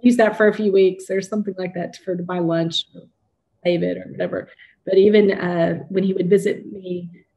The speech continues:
out of <laughs> college, a lot of times he tried to give me money, trying to give me a, and I'd be like, "I'm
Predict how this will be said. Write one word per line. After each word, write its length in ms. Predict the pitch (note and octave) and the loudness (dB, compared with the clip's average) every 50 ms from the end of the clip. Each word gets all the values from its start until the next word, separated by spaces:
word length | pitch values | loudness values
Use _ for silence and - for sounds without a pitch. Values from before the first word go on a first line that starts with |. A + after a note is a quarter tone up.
| - - | -2 2
out 140 | G#3 A#3+ A#3+ | 2 4 4
of 120 | A#3 - | 2 2
<laughs> 0 | |
college, 600 | A3 G#3+ - - - G4+ G4 G4 G4+ A4+ - - - - - - - - | 2 2 2 4 2 2 2 4 4 4 4 4 0 -8 -12 -8 0 4
a 100 | C#4+ C#4 | 4 6
lot 200 | C#4 C4+ C#4 D4 | 6 6 6 4
of 60 | D4+ | 4
times 260 | - D4 C4 B3+ A#3+ | 4 4 4 4 4
he 140 | C4 B3+ B3 | 2 2 2
tried 300 | - - A#3+ A#3 A#3 G#3+ | 2 2 2 2 2 2
to 40 | A3+ | 4
give 220 | A3 A3 G#3 G#3 | 4 2 2 2
me 100 | G#3+ G3+ | 2 2
money, 400 | G3+ G3+ F#3+ F#3+ F#3+ F#3+ F#3+ F#3+ - - - - _ - | 2 0 0 0 -2 -2 -4 -6 -12 -20 -20 -16 _ -4
trying 120 | A#3+ A3+ | -2 0
to 60 | G#3+ | 2
give 140 | G#3 G#3+ G#3 | 2 2 2
me 160 | G3+ G3 F#3+ | 2 0 0
a, 100 | F#3+ F#3+ | -2 -4
and 180 | F#3 - F#3+ G3 | -4 -6 -6 -6
I'd 200 | F3+ F3+ F#3 F#3 | -6 -6 -8 -8
be 60 | G3+ | -8
like, 160 | G3+ G#3+ G#3+ | -8 -4 -2
"I'm 160 | C4+ D#4+ G4 | 0 2 2